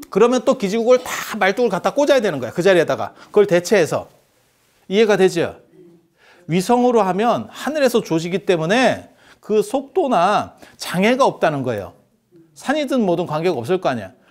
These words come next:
아마 땅속만 커버하면, 그러니까 땅속만 와이파이를 설치하면 아마 거의 다 될 거예요. 땅속은 방법이 없고 위에서 때리는 거니까. 그러니까 뭐 사막을 가든 외국을 가든 로밍할 필요도 없는 거야. 그냥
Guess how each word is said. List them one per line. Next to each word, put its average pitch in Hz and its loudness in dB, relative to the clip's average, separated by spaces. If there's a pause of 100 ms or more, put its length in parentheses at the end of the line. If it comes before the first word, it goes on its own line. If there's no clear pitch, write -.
(120)
아마 196 -2
땅속만 285 0
커버하면, 208 0 (760)
그러니까 170 -2
땅속만 269 0
와이파이를 180 2
설치하면 190 -2 (340)
아마 202 -2
거의 196 2
다 - -6
될 190 2
거예요. 131 0 (640)
땅속은 233 0
방법이 170 2
없고 147 2
위에서 196 2
때리는 196 0
거니까. 127 -6 (360)
그러니까 190 0
뭐 151 -2
사막을 196 -2
가든 151 -2 (180)
외국을 180 0
가든 160 -2 (320)
로밍할 180 -2
필요도 202 -2
없는 135 -6
거야. 156 -4
그냥 175 -4